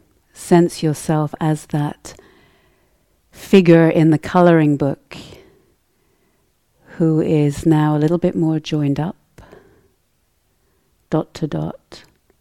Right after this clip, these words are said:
The shape, the lens, the form is a little clearer.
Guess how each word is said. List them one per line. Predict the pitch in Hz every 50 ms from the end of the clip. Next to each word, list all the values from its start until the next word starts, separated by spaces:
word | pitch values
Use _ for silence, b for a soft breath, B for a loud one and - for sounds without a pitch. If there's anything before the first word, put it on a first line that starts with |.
| _ _ _ _ _ _ _ _ _ _ _ _ _ _ _ _
The | - 160 139
shape, | - - - - 175 160 160 175 - _ _ - - -
the | - 151
lens, | 147 147 151 151 151 151 151 151 151 156 156 151 -
the | 156 - 151
form | - - - - - - - 175 170 165 165 156 147 143 139 139
is | - - - 147 143 139 139 -
a | 151
little | 139 147 151 147
clearer. | - - - - - 170 160 160 160 151 151 143 139 143 156